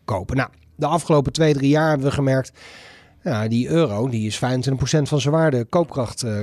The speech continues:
is die kwijt. Dus het kost me nu, dat, dat glas kost me nu één vijftig of één vijfenzeventig, misschien wel twee euro. Dus daar gaat het in ieder geval, als we kijken naar de euro, gaat het al mis.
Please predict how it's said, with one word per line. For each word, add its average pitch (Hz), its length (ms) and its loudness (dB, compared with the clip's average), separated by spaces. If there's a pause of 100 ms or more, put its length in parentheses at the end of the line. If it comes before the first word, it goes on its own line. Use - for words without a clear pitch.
is - 180 -4
die 123 100 -6
kwijt. - 440 -6 (960)
Dus 120 380 2 (200)
het 131 120 -2
kost - 260 -2
me 123 80 2
nu, 123 260 2 (160)
dat, 123 220 -6
dat 101 200 -6
glas - 280 -2
kost 135 200 -4
me 127 60 2
nu 135 120 4
één 135 180 2
vijftig 127 640 -2
of 117 320 -14
één 117 220 -2
vijfenzeventig, 120 720 -2 (320)
misschien 151 260 2
wel 135 80 2
twee 156 240 4
euro. 110 400 0 (1400)
Dus 151 180 2
daar 220 120 2
gaat 233 200 0
het 190 120 2
in 165 140 2
ieder 240 300 4
geval, 208 200 -2
als 175 160 -2
we 156 60 -4
kijken 165 300 0
naar 139 100 0
de 139 160 -6
euro, 226 280 2
gaat 175 180 0
het 151 120 0
al 139 60 0
mis. 160 340 0